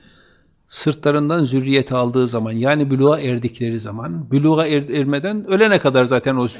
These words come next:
şey, vücut, e, tohum üretmeye devam eder. "Ve eşhedehum ala enfusihim." Kendilerine karşı onları şahit tuttuğunda.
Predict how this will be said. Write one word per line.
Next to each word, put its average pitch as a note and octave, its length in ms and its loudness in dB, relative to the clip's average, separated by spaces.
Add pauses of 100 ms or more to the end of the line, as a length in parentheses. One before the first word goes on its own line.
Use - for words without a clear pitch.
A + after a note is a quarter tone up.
(160)
şey, B2+ 340 0 (520)
vücut, C3+ 420 -2 (760)
e, A#2 260 -4 (420)
tohum C3+ 340 0
üretmeye B2 440 -4
devam A#2 280 -4
eder. D3+ 400 -6 (3500)
"Ve F#3 140 4
eşhedehum G#3+ 560 6
ala F#3 300 4
enfusihim." D3+ 460 0
Kendilerine F#3 520 0
karşı D#3+ 340 0
onları F3 260 -2
şahit F3 400 2
tuttuğunda. G#2 640 -8